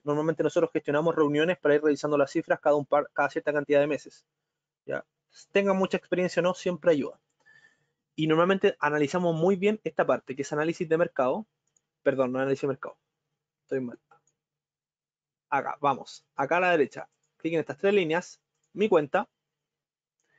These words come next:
Estadísticas. Y aquí me sale toda la estadística. Ya. Bueno, ahora me sale, eh, la, la, la, la estadística de los últimos treinta días. Por ejemplo, vamos a colocar todo. Aplicar.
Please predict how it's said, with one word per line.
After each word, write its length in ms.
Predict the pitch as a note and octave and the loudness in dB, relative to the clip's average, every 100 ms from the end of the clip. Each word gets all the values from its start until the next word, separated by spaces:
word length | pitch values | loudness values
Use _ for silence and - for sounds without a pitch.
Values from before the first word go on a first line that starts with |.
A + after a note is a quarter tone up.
| _ _ | _ _
Estadísticas. 880 | G3+ G#3+ G#3+ D#3 - C#3+ E3+ - - _ _ _ _ _ _ _ _ _ _ _ _ - | -2 2 2 2 0 -2 -2 -2 -20 _ _ _ _ _ _ _ _ _ _ _ _ -4
Y 60 | |
aquí 140 | D3+ F#3+ | -2 -2
me 80 | F3 | 0
sale 160 | F3+ | 0
toda 100 | F3+ | 0
la 60 | E3 | -2
estadística. 440 | - - - - _ _ _ _ _ _ _ _ _ _ | -4 -16 -18 -20 _ _ _ _ _ _ _ _ _ _
Ya. 180 | C#3+ C#3+ _ _ _ _ _ _ - _ _ _ _ | -8 -8 _ _ _ _ _ _ -20 _ _ _ _
Bueno, 300 | B2+ C#3+ A#2 | -4 -4 -4
ahora 320 | - C#3 E3 E3+ | 0 4 4 2
me 80 | |
sale, 760 | D#3 E3 E3+ E3+ E3+ F3 F#3 - | 0 2 4 2 2 2 0 -4
eh, 1000 | - D#3+ E3 E3+ E3+ E3+ E3+ E3+ E3+ F3 E3+ - | -4 -2 0 -2 -2 -2 -4 -4 -6 -8 -10 -8
la, 100 | D3 D3 B2+ | -6 -6 -2
la, 220 | D3 D3 | 2 2
la, 340 | C#3 C#3+ C#3+ - | 4 2 2 -2
la 80 | C3+ | -12
estadística 460 | - B2+ - F3 | -8 -8 -6 0
de 40 | E3 | 0
los 40 | |
últimos 240 | D#3+ D#3+ - | 2 -2 -2
treinta 260 | D#3 E3+ | -2 2
días. 180 | D3 - | 2 2
Por 140 | C#3 | -6
ejemplo, 280 | C#3 D#3+ C#3 D3 | -6 -6 -2 0
vamos 100 | D#3+ | 2
a 40 | |
colocar 300 | D#3 - - _ _ _ | 2 2 -2 _ _ _
todo. 320 | G3 C#3+ - _ _ _ _ _ _ _ _ _ - - _ - | 2 2 0 _ _ _ _ _ _ _ _ _ -20 -20 _ -6
Aplicar. 340 | E3 E3+ C#3 | -2 0 0